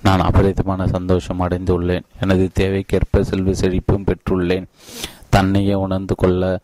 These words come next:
பாடுபடுபவர்களின் சேவையில் என்னை முழுமையாக ஈடுபடுத்தி கொண்டதால் மட்டுமே எனக்கு இது கிட்டியது.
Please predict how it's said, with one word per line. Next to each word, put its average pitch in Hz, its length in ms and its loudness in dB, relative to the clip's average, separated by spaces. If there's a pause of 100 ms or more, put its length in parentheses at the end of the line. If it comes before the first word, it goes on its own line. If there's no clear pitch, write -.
(360)
பாடுபடுபவர்களின் 92 1000 2
சேவையில் 95 440 2
என்னை 92 280 0
முழுமையாக 92 580 0
ஈடுபடுத்தி 90 460 0
கொண்டதால் 90 560 2
மட்டுமே 95 440 -2
எனக்கு 92 400 -2
இது 90 180 0
கிட்டியது. 92 600 2